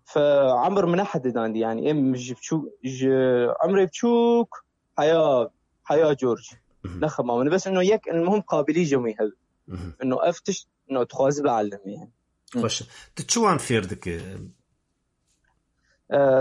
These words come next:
Speaker 1: تەمبورێ، گیتارێ، کەمان، ئە، گیتار، شت خواز، یعنی، وان، ئە، ئالاتی وەتەنی.
Speaker 2: ئامیر تەنێ. وەکی دنێژی،
Speaker 1: مم.
Speaker 2: یعنی، ئەم بێژن تشتێ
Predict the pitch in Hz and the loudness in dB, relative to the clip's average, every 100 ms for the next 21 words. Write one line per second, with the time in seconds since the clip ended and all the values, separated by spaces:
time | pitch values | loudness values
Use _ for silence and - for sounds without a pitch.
0 | 123 143 143 180 185 180 175 180 165 131 | 2 -2 0 2 4 4 4 0 -4 -4
1 | 123 - 151 156 156 156 147 131 123 139 | -2 2 2 4 4 2 0 -2 -2 0
2 | 147 143 147 _ _ _ _ - 113 110 | 0 -2 -4 _ _ _ _ -2 0 0
3 | 107 117 - 143 151 147 143 143 _ _ | 0 -4 -2 0 2 2 0 -2 _ _
4 | _ _ - - - 143 117 117 113 107 | _ _ -18 -14 -2 0 0 -2 -4 -2
5 | 127 120 113 117 117 107 120 127 123 117 | -2 -2 -2 -2 0 0 2 2 0 0
6 | 107 107 131 147 127 113 92 78 _ _ | 2 2 2 2 0 -2 -4 -6 _ _
7 | _ - 127 - 131 143 143 120 131 139 | _ -4 -4 -2 -2 0 0 -2 -2 -2
8 | 113 110 107 110 110 110 - - 120 | -2 -6 -6 -8 -6 -8 -8 -8 -6